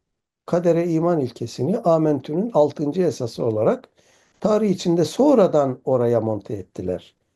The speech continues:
Bu arkadaşlar kendisini Kur'an uzmanı zannedenlerin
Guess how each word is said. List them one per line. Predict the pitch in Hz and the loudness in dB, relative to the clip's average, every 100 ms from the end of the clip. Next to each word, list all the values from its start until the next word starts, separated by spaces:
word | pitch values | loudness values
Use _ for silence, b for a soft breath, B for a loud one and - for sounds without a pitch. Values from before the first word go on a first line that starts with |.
| _ - | _ -2
Bu | 175 226 | 4 4
arkadaşlar | 180 226 214 156 - 147 - | 4 0 0 -2 -2 -6 -4
kendisini | - 165 156 135 175 160 | 0 0 0 -2 -2 0
Kur'an | 151 185 208 | -2 0 0
uzmanı | 160 147 147 151 | -2 0 0 2
zannedenlerin | 135 123 113 107 110 107 117 220 226 | 2 0 0 -2 -4 -2 0 0 -2